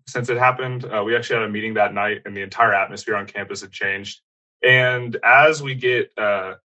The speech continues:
you know, days out, uh, there are definitely more political conversations sparking about the reasons that this, uh, tragedy even took place and really just the circumstances as a whole.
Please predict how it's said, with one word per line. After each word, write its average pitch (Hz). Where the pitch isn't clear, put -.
you 113
know, 104
days 104
out, 110
uh, 98
there 117
are 131
definitely 170
more 139
political 123
conversations 101
sparking -
about -
the 98
reasons 131
that 117
this, -
uh, 95
tragedy 110
even 101
took -
place 139
and 101
really 107
just 98
the -
circumstances -
as -
a -
whole. -